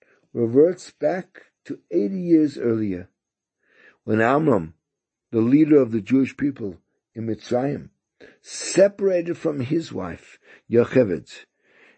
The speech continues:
as a kind of a preemptive mood, so that others would follow his example. He kind of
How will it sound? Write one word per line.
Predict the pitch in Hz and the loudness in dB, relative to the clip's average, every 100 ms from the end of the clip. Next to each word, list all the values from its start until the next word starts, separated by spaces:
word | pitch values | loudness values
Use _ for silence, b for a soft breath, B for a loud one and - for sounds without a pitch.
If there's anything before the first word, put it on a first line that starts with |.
| _ - | _ -4
as | 120 117 | -2 0
a | 117 | 0
kind | 147 147 | 0 0
of | 127 | 0
a | 113 110 - _ _ _ _ - | 0 -2 -6 _ _ _ _ -2
preemptive | 180 190 175 196 107 76 - - _ _ _ _ _ | 2 4 2 0 -2 -4 -10 -20 _ _ _ _ _
mood, | 113 123 110 90 - _ _ _ _ _ | -4 0 0 -2 -10 _ _ _ _ _
so | - | -4
that | 120 113 _ | -2 -2 _
others | 165 240 202 123 | 2 4 2 2
would | 147 - | -2 -4
follow | _ 175 233 233 | _ 0 2 2
his | 180 | 0
example. | 170 170 190 226 - - _ _ _ _ b b b b | -4 -8 -8 -8 -14 -20 _ _ _ _ b b b b
He | - 165 226 180 | -4 0 0 0
kind | - 147 | 0 0
of | 131 104 | 0 -4